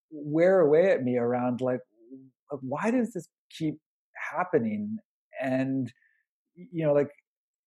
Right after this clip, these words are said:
are there, like, root causes maybe that lead to the persistence of these injustices along these different axes? And,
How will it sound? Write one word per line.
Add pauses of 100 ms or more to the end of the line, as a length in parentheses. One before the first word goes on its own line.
(200)
are
there, (100)
like,
root
causes
maybe (220)
that
lead
to
the
persistence
of
these
injustices
along
these
different
axes?
And,